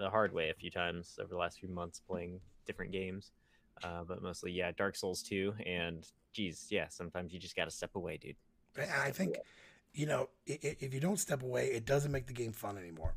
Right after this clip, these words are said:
Speaker 2: And that's the whole purpose of video games, is to have that release and have fun. So
Speaker 1: Mm-hmm.
Speaker 2: I'll, I'll step away. Um, <clears throat> and I still got stuff on my Switch, Switch Lite, like, what was it? I bought, like,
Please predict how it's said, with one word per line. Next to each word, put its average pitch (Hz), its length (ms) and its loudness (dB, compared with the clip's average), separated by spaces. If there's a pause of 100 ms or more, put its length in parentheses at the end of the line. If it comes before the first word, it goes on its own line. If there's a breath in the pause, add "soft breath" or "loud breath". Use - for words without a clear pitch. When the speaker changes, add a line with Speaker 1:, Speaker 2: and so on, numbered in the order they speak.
(180)
Speaker 2:
And 117 160 2
that's 139 240 4
the 156 80 -2
whole 135 180 0
purpose 123 600 -4 (100)
of 110 60 -8
video 120 220 0
games, 110 280 -2
is 107 140 -6
to 113 280 -6 (320 soft breath)
have 131 280 0
that 120 180 -2
release 113 580 -4
and 113 120 -4
have 107 160 -6
fun. 127 400 -2 (480 soft breath)
So - 160 -2
Speaker 1:
Mm-hmm. 123 180 -2
Speaker 2:
I'll, 208 200 2
I'll 175 120 2
step 113 240 -6
away. 98 440 0 (540 soft breath)
Um, 120 380 6 (160)
<clears throat> - 180 -16
and - 420 -2
I 160 80 4
still 135 200 -2
got 113 160 2
stuff - 180 -4
on - 80 -2
my 127 80 -2
Switch, - 520 -2 (360)
Switch - 340 -8
Lite, 113 300 0
like, 104 300 4 (180)
what 123 120 -4
was 101 120 -4
it? 92 180 -6
I 107 60 -6
bought, 113 220 0
like, 98 300 0